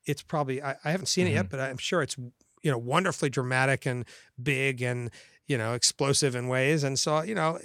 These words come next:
Speaker 1: so let's get that story out there. And it, it's not a perfect movie probably, but it's,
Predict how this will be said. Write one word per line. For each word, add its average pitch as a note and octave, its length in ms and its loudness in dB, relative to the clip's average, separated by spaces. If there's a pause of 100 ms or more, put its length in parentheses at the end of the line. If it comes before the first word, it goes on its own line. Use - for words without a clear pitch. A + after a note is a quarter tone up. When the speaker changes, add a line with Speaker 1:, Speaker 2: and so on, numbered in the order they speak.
(260)
Speaker 1:
so - 200 -2
let's A3+ 200 0
get - 160 0
that A3 160 4
story G3 300 6
out F#3+ 180 4
there. C3 160 2
And B2+ 80 0
it, C3+ 120 -2
it's D3 200 0
not F3 160 6
a C3 40 0
perfect - 380 4
movie D3+ 260 -4
probably, F3 320 0
but C#3+ 160 -2
it's, - 260 -2